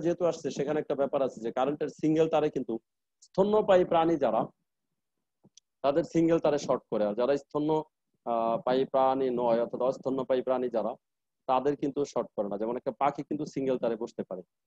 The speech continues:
বাদুড় পারে না, আমরা মানুষ যারা, তারা পারি না। তো তারের ক্ষেত্রে যেটা হয়, বাদুড় তাহলে কারেন্টের তারের সাথে কেন আটকে থেকে, থেকে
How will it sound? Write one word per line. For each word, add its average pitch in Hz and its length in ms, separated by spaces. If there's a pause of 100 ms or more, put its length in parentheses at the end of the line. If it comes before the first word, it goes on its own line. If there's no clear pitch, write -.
(360)
বাদুড় 123 320
পারে 120 180
না, 139 100
আমরা 123 140 (100)
মানুষ 123 180 (140)
যারা, 107 140 (100)
তারা 98 220
পারি 90 220
না। - 60 (800)
তো 151 60 (240)
তারের 208 320
ক্ষেত্রে 233 260 (100)
যেটা 226 220
হয়, 180 180
বাদুড় 170 300
তাহলে 202 220 (100)
কারেন্টের 185 400
তারের 180 240
সাথে 180 260
কেন 165 100 (100)
আটকে 156 240
থেকে, 143 140 (180)
থেকে - 180